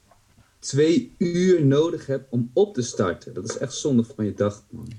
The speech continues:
Terwijl ik heb vannacht wel juist echt hele sicke shit gedaan. Die wel even nodig was.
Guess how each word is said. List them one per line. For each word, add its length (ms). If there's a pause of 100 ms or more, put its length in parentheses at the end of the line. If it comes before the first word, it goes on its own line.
(540)
Terwijl 220
ik 80
heb 80
vannacht 300
wel 100
juist 180
echt 200
hele 200
sicke 260
shit 200
gedaan. 460 (720)
Die 120
wel 80
even 160
nodig 280
was. 320